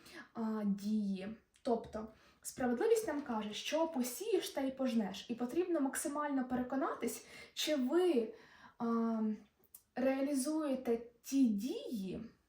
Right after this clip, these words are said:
наслідки яких вам сподобаються. От, е, справедливість саме, те, що вона закликає до чесності, так, це однозначно. А, але, а,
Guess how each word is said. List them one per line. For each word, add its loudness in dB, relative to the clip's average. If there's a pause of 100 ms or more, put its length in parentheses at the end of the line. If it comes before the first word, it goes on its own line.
(720)
наслідки 4
яких -2
вам -2
сподобаються. -2 (240)
От, -8
е, -4 (220)
справедливість 0
саме, -4
те, 2
що 0
вона 0
закликає 4
до 2
чесності, 2
так, 0 (440)
це 2
однозначно. 2 (1040)
А, 2
але, 4 (160)
а, -8